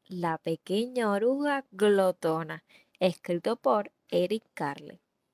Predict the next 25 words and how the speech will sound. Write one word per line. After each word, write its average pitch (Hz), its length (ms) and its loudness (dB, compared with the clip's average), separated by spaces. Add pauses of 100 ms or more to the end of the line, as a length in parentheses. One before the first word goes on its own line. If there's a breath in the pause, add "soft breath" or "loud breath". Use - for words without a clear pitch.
(1500)
Una 254 260 0
noche, 262 540 -6 (260)
a 160 100 -8
la 160 120 -12
luz 180 240 -6
de 226 100 -6
la 190 120 -4
luna 190 280 -6
llena, 208 420 -6 (340)
reposaba 190 760 0
un 226 200 -4
huevecito 214 880 0
sobre 156 520 -4
unas 233 500 -8
hojas. - 640 -6 (1300)
Un 220 180 -2
domingo 220 440 -2
por 190 140 -2
la 175 140 -6
mañana, 180 640 -4 (300 soft breath)
nada 160 420 -4
más 156 320 -6
salir 160 380 -6
el 262 160 -4
sol, 180 500 -2